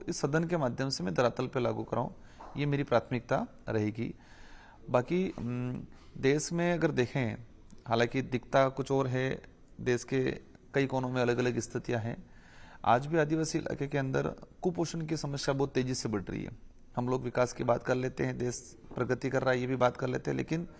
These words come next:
देश के कई कोनों में कई हिस्से ऐसे हैं जहाँ पर स्थिति बहुत भयंकर होती जा रही है, मतलब सुधर नहीं रही है और भयंकर होती जा रही है। तो हमारे आदिवासी इलाके में जो कुपोषण बढ़ रहा है तेज़ी से, उसको लेके मैं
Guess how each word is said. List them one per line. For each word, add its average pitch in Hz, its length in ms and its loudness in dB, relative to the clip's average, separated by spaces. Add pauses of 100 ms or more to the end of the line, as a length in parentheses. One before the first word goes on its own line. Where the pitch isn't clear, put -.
(540)
देश 143 220 2
के 190 120 -4
कई 180 200 4
कोनों 175 260 0
में 170 240 -4
कई 175 100 4
हिस्से 160 320 2
ऐसे 147 200 -2
हैं 147 100 -2
जहाँ 127 140 2
पर 156 360 -2 (100)
स्थिति 151 340 -2
बहुत 147 200 2
भयंकर 131 340 2
होती 135 300 2
जा 110 160 4
रही 101 120 -2
है, - 60 -2
मतलब 120 300 -2
सुधर 165 300 4
नहीं 175 180 4
रही 113 120 0
है - 100 -6 (240)
और 160 120 -2
भयंकर 139 320 0
होती 131 240 0
जा 120 120 2
रही 117 160 0
है। 165 100 -4 (580)
तो 170 60 0
हमारे 135 280 2
आदिवासी 175 360 0
इलाके 170 300 2
में 165 80 -2
जो 170 80 0
कुपोषण 185 440 0
बढ़ 151 120 6
रहा 139 100 4
है 131 60 6
तेज़ी 110 280 0
से, - 400 -10 (280)
उसको 185 240 0
लेके 160 240 2
मैं 160 200 -2